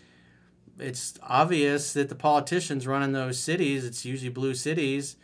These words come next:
they don't lock the criminals up, the gang violence continues, and they keep padding the stats,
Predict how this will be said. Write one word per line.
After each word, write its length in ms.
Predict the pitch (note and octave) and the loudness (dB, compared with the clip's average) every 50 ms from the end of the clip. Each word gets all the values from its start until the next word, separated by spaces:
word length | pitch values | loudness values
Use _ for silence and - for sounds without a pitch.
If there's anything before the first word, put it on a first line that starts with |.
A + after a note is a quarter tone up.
| _ _ - _ _ - _ _ _ _ _ _ _ - | _ _ -20 _ _ -20 _ _ _ _ _ _ _ -4
they 100 | A#2+ B2 | -2 0
don't 160 | C3 C#3 C3+ | 0 0 2
lock 200 | C#3+ D3 D3 C#3+ | 2 0 0 0
the 60 | C#3 | -4
criminals 440 | - - E3+ F#3 G3+ F#3 E3+ D#3+ E3+ | -4 0 0 2 2 2 2 2 2
up, 180 | E3 E3+ D#3+ | 2 2 2
the 60 | D#3 C#3 | 0 -4
gang 260 | B2 C3+ C3 C3 B2+ | -2 0 -2 0 0
violence 380 | B2+ C3 C3 C3+ C3 B2+ B2 | 2 2 2 2 0 -4 -6
continues, 640 | - - C3 B2+ - F#3 G3 G#3 G3+ G3+ G3 F#3 E3 | -6 -6 -6 -2 0 0 2 2 4 4 4 4 2
and 340 | E3+ D#3+ D#3 D#3 D3+ D3+ - | 0 2 2 0 0 -2 -4
they 120 | C#3+ D3 | -4 -4
keep 260 | C#3+ - - E3 D#3+ - | -4 -4 -6 -8 -4 0
padding 300 | - D3+ D3+ D3 C#3+ C#3+ | 4 4 4 4 4 0
the 80 | C3+ | -2
stats, 720 | C3 - - G3 F#3+ F3 D#3+ D3+ D3+ D3+ - - - - | -2 0 4 6 8 8 8 8 6 4 0 -4 -12 -12